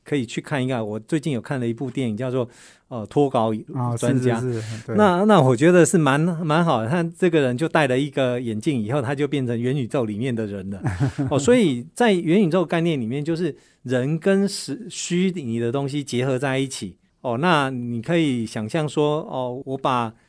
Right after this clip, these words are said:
Speaker 1: 很多东西原来，呃，做不到、想象不到的东西，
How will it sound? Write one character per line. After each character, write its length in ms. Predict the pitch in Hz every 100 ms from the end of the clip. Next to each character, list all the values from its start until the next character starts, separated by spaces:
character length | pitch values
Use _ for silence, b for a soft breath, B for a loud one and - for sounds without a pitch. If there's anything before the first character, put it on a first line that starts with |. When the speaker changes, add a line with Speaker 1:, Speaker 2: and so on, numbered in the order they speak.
| b
Speaker 1:
很 140 | - 120
多 160 | 160
东 160 | 175 175
西 260 | - 170 165
原 180 | 139
来， 320 | 139 135 143 147 _ _
呃， 140 | 143 120
做 180 | 196
不 100 | 143
到、 280 | 143 127 101 _
想 180 | - 110
象 160 | 185
不 80 | 139
到 220 | 135 147
的 60 | 135
东 140 | 131
西， 280 | 135 127 131